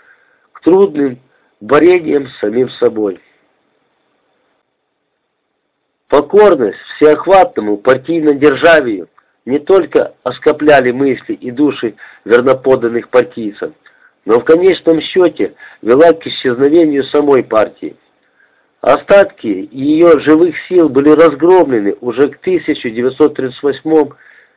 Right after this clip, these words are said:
тысяча девятьсот тридцать девятых годах. Основы ее идеологии разрушались на протяжении всех последующих лет. Когда в годы войны вступали в партию мои друзья,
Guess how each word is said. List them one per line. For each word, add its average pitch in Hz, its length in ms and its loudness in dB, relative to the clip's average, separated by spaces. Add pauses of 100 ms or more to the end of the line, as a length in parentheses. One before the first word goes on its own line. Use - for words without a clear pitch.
(140)
тысяча 156 480 -2
девятьсот 123 500 0
тридцать 113 300 -10
девятых 123 480 0
годах. 107 520 -4 (840)
Основы 143 580 2
ее 131 320 2
идеологии 147 840 2
разрушались 147 840 0
на 127 80 -4
протяжении 113 760 -4 (320)
всех 170 360 2
последующих 113 800 -2
лет. 92 280 -8 (2000)
Когда 160 420 2
в 160 80 0
годы 170 300 4
войны 175 400 4
вступали 151 540 2
в - 80 -10
партию 151 480 0
мои 139 220 0
друзья, 151 540 2